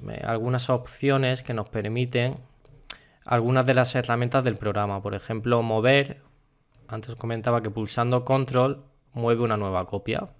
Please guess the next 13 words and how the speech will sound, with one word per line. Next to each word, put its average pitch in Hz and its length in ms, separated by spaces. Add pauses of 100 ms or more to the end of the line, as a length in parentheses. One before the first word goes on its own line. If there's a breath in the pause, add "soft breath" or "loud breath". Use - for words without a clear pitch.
(120)
¿vale? 104 340
Si - 180
pulsamos 110 500
mayúsculas, 139 840
bueno, 107 240
hace - 160
otra 107 140
operación. 107 640
Cada, 120 300 (420 loud breath)
cada 120 220
una 127 160
de 123 80
estas, 120 720